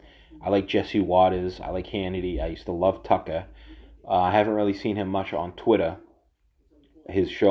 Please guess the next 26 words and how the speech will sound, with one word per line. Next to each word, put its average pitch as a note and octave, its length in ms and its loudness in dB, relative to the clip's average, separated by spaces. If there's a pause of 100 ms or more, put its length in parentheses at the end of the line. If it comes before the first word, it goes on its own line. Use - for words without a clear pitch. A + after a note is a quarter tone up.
on E2 120 -4
Twitter, E2+ 280 0
but, D#2 320 -8 (1120)
you G#2 80 2
know, G2+ 180 6
it's, - 400 -6 (540)
we F#2 100 -6
just G#2+ 140 -6
have B2+ 160 2
to G#2 80 -4
be A2+ 240 4
aware, G#2+ 560 4 (720)
just - 260 -10 (240)
be, G2+ 500 0 (1600)
be G2 120 2
aware A2+ 420 4
of F2+ 60 -2
ev-, F#2+ 400 -4
of, - 80 -14
of E2 180 -8 (160)
everything A2 300 -4
that's G2 160 -8
happening G2+ 340 -4
around G2+ 380 -2
you, A2 160 2
and D#2+ 240 -8